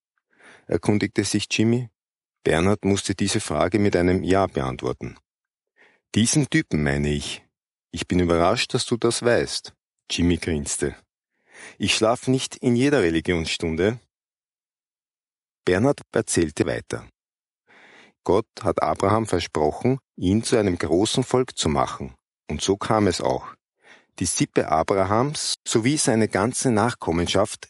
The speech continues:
lebte mehrere Generationen lang im Land Kanaan.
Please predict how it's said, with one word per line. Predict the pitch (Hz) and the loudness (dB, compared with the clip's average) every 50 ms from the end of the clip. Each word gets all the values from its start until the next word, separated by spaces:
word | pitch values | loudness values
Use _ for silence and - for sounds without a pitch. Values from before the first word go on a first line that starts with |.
| - - | -18 -8
lebte | 87 87 95 104 - _ - 123 | -2 0 0 0 0 _ 0 0
mehrere | 110 98 87 85 92 104 110 110 104 | 2 2 2 2 4 4 2 2 0
Generationen | - 101 92 98 98 98 95 - - - 87 90 101 104 107 | 0 0 0 2 0 0 -2 -2 -2 -2 0 2 2 2 2
lang | 101 95 92 98 107 - - | 2 2 2 2 0 -2 -2
im | - 107 95 | -4 -2 0
Land | 87 82 80 85 104 - - | 0 0 0 0 0 -2 -4
Kanaan. | - - 92 80 80 78 69 64 64 65 67 67 - | -4 -2 0 0 0 -2 -4 -4 -6 -8 -10 -12 -14